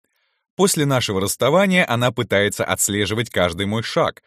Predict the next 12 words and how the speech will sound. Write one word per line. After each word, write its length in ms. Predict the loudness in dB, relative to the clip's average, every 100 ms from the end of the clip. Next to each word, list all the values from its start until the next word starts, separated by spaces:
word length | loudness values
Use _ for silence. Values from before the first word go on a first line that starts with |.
| _ -6
особенно 640 | -2 0 2 2 2 0
на 140 | 0 0
личном 500 | -2 -4 -6 -8 -6
фронте. 480 | -4 -4 -8 -16 _ _ _ -10
Всем 300 | -2 2 2
своим 320 | 2 0 0
поведением 680 | -2 -2 0 0 0 -4 -4
она 220 | -2 -2
пытается 500 | -2 0 0 0 -4
привлечь 440 | -4 -2 -4 -4
мое 180 | -4 -4
внимание 580 | -4 -4 -2 -2 -2